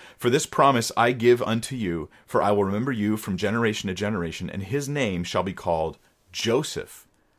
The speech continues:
and it shall be after the name of his father." Now, Joseph Smith was actually Joseph Smith Junior, and so he's named after his father. So that really narrows it down. How many Joseph Juniors are there?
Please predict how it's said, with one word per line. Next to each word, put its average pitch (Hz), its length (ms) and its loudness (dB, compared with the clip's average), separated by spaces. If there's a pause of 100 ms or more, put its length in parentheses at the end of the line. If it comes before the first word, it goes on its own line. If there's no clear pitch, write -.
(460)
and 113 140 0
it 113 60 -2
shall 120 160 0
be 117 140 0
after 107 300 2
the 110 120 -4
name 90 260 -2
of 120 120 -2
his 95 240 -4
father." 160 760 -2 (320)
Now, 107 120 2
Joseph 120 380 0
Smith 160 260 -6
was 95 120 -2
actually 104 380 -4
Joseph 92 420 -6
Smith - 360 -8 (460)
Junior, 117 680 -6 (440)
and 95 160 -4
so 110 200 0
he's 110 160 -2
named 98 180 -2
after 78 380 -2
his 117 120 -2
father. 147 360 0
So - 100 -4
that 110 220 -4
really 160 280 -2
narrows 151 280 0
it 110 80 -8
down. 180 320 0
How 98 160 -4
many 131 160 -2
Joseph 98 520 -6
Juniors 131 440 -2
are 185 240 -2
there? - 320 -6